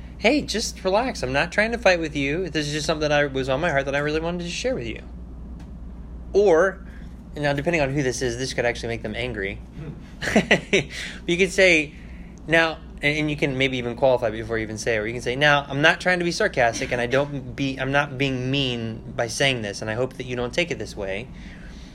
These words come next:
Speaker 1: But what has happened in your life to make you so angry about God? And I don't mean that to make you mad, but I'm genuinely interested because you are really mad about this.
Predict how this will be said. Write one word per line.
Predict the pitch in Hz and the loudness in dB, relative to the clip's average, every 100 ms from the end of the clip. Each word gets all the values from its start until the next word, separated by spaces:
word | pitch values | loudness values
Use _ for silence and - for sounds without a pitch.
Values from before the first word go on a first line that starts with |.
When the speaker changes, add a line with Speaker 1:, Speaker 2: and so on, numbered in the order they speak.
| - - | -16 -6
Speaker 1:
But | 127 143 - - - | 4 4 4 -8 -10
what | 131 139 202 | -2 2 2
has | 226 180 170 | 2 -4 -2
happened | 156 185 180 117 | 2 2 2 -4
in | 117 | -4
your | 123 | -2
life | 131 135 127 | 2 2 0
to | |
make | 123 120 | -4 -4
you | 117 | -6
so | 113 135 131 | -4 -2 -2
angry | 123 131 123 104 | -2 -4 -4 -6
about | 104 101 | -6 -8
God? | 104 107 101 - - - - - - - - - - - - - - - - | -6 -6 -8 -12 -14 -16 -16 -16 -16 -16 -16 -16 -14 -14 -14 -14 -14 -14 -8
And | 131 | 0
I | 135 | 2
don't | 185 156 | 4 2
mean | 185 | 2
that | 175 120 | 2 0
to | 120 | -2
make | 127 127 | -2 -2
you | 123 | 0
mad, | 123 156 135 | 4 4 4
but | 113 | 0
I'm | 131 | -2
genuinely | 120 143 165 139 | 0 0 0 0
interested | 143 180 127 110 | -2 -2 -4 -4
because | 113 117 123 | -4 -6 -4
you | 196 | -2
are | 185 107 | -2 -2
really | 101 120 185 202 110 | -6 -4 -2 -2 -2
mad | 139 190 101 - | -4 -6 -6 -8
about | - 113 113 | -6 -6 -6
this. | - - - - | -10 -10 -10 -10